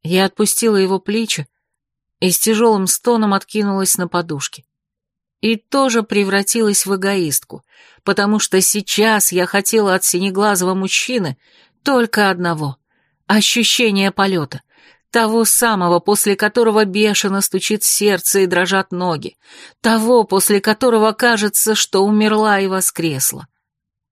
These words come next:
И Эмиль меня понял. Или дело не во мне, или он сам до того же состояния дошёл. Но как бы там ни было, едва я перестала впиваться ногтями в его плечи, он ускорился.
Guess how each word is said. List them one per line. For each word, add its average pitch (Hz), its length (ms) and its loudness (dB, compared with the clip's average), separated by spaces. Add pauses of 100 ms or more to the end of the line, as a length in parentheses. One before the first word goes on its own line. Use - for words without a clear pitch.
(560)
И 175 280 0
Эмиль 208 340 2
меня 220 320 2
понял. 151 500 -8 (1120)
Или 165 300 0
дело 160 340 0
не 160 140 -2
во 165 120 -4
мне, 151 360 -8 (880)
или 180 260 2
он 165 180 0
сам 175 440 0
до 147 100 -4
того 170 300 0
же 156 100 -2
состояния 160 800 -2
дошёл. 147 480 -4 (1200)
Но 185 300 -2
как 220 260 -4
бы 180 120 0
там 175 300 -2
ни 233 140 -2
было, 139 280 -8 (720)
едва 185 400 0
я 185 100 0
перестала 185 560 0
впиваться 175 500 -2
ногтями 170 480 -2
в 160 40 -8
его 165 260 -4
плечи, 196 420 -2
он 185 160 -2
ускорился. 156 720 -4